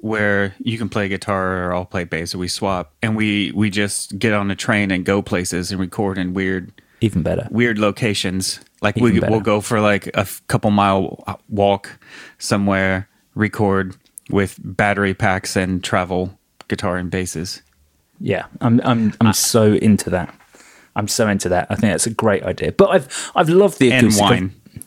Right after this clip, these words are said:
Speaker 2: Yeah, o-, obviously,
Speaker 1: Yeah.
Speaker 2: clearly,
Speaker 1: Yeah.
Speaker 2: clearly. But I've loved the acoustic. I've barely put it down. I've got a lot of time for this as a, as a,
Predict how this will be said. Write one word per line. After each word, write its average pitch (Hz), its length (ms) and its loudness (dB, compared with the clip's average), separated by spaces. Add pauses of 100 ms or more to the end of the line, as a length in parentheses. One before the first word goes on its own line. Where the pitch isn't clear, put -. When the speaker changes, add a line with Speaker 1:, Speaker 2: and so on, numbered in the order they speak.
(240)
Speaker 2:
Yeah, 113 340 4
o-, 117 200 6
obviously, 92 460 0
Speaker 1:
Yeah. 87 200 -6
Speaker 2:
clearly, 95 380 -2
Speaker 1:
Yeah. 98 140 -12
Speaker 2:
clearly. - 380 -8 (680)
But 185 100 4
I've 175 160 2
loved 190 320 6
the 127 160 6
acoustic. 104 460 0
I've 107 140 0
barely 170 260 4
put 120 160 2
it 107 120 2
down. 101 400 0 (880)
I've 160 140 0
got 240 180 6
a 269 40 2
lot 269 100 6
of 233 80 2
time 240 340 6
for 160 120 2
this 170 300 4
as 156 200 4
a, 156 320 6
as 151 160 4
a, 139 160 2